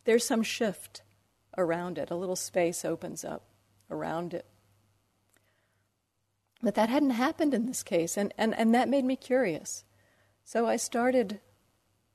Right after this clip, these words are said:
just kind of opening up to just what is actually happening in the experience. There's quivering in the body. And I very rapidly discovered that what was actually happening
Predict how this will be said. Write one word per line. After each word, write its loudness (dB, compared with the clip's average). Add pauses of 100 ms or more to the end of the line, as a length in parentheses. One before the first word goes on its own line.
(760)
just -4
kind -2
of -4
opening 4
up 0
to -10
just -8
what 0
is 2
actually -2
happening -4
in -4
the -2
experience. -8 (460)
There's -8
quivering 0
in -6
the -8
body. -8 (1000)
And -2
I 2
very 0
rapidly 0
discovered -4
that -6
what -6
was -2
actually -2
happening -6